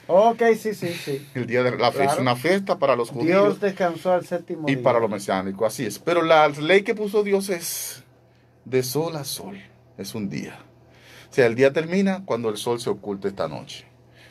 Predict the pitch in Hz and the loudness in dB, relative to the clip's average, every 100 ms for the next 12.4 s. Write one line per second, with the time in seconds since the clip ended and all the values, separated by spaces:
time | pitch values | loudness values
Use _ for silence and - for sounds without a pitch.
0 | - - 98 101 98 98 82 90 - - | -14 -12 -8 -6 -2 -2 0 -2 -4 -12
1 | - - 156 151 123 143 143 127 - - | -12 -4 -4 -4 -6 -6 -6 -8 -8 -8
2 | - 110 - 151 - 156 156 170 131 135 | -8 -4 -2 -2 0 0 0 4 6 6
3 | 123 123 175 190 185 180 175 185 202 202 | 6 4 4 2 0 -2 -2 0 0 0
4 | 196 214 226 226 - 220 180 127 120 104 | 0 0 -2 -4 0 0 2 2 2 0
5 | 101 98 - _ _ _ _ 120 131 131 | -2 -8 -18 _ _ _ _ -6 -4 0
6 | 120 123 117 107 107 104 107 101 85 65 | 2 4 4 4 2 0 -2 -2 -4 -6
7 | - 113 120 127 110 110 113 113 117 123 | -2 -2 2 2 2 0 4 4 2 0
8 | 123 98 98 101 98 90 85 87 90 160 | -2 -2 -6 -8 -8 -8 -4 -2 -2 -4
9 | 247 101 - - - 370 240 - - 139 | -6 -8 -16 -4 4 6 4 0 -4 -4
10 | - 214 196 - 226 170 147 - - 180 | -2 -2 0 0 2 2 0 -10 -2 6
11 | 247 247 269 294 302 285 262 269 285 269 | 6 8 8 8 8 8 8 6 6 8
12 | 269 214 233 | 6 4 2